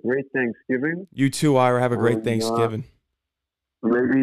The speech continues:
Speaker 1: maybe, uh, maybe another couple of weeks we'll still have some playoff hopes still alive. Who knows?
Speaker 2: I'm hoping.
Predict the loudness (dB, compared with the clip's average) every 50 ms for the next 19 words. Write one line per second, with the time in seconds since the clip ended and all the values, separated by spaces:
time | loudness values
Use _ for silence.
0 | 2 2 2 2 2 0 2 2 2 2 2 2 2 0 0 0 0 0 -2 -2
1 | -2 -4 -4 -2 -2 0 0 0 -2 -2 -4 -6 -6 -4 -2 -2 0 0 -2 -4
2 | -4 _ -4 -4 -4 -4 _ -4 -2 -2 -2 -4 -4 -6 -10 -8 -6 -4 -2 -2
3 | -2 -4 -4 -4 -4 -4 -6 _ _ _ _ _ -4 -2 0 0 0 0 -2 -2
4 | -2 -4 -6 -10 -12 -10 -8 -8 -8 -8 -10 -16 _ -12 -8 -8 -6 -4 -6 -6
5 | -6 -8 -10 -10